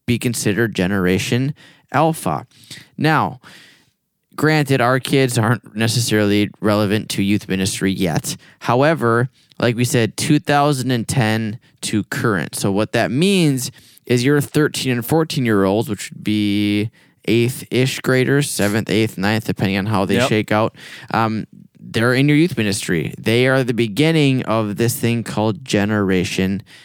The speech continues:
Speaker 1: Alpha. And so there is, there is some newness that kinda comes with a different generation. There's different characteristics. There's different things that define them. And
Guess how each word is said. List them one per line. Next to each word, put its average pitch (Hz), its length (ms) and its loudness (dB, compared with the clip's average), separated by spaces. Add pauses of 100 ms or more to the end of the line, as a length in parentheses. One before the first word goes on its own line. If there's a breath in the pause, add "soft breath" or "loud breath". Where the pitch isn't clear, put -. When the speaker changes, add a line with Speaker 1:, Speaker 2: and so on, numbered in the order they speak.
(280 loud breath)
Speaker 1:
Alpha. 135 520 -2
And 98 140 -2
so 110 160 2
there 131 200 2
is, 175 400 2 (280 loud breath)
there 156 160 2
is 175 80 2
some 175 260 2
newness 165 500 0
that 107 180 -2
kinda 120 240 0
comes 120 400 0
with 117 240 2
a 113 300 0
different 90 440 -4
generation. 123 640 0
There's 95 180 -4
different 110 380 -6
characteristics. 123 840 -4
There's 196 160 -2
different 104 360 -6
things 110 300 -4
that 113 240 0 (380 loud breath)
define 131 500 0
them. 104 180 0
And 104 200 -2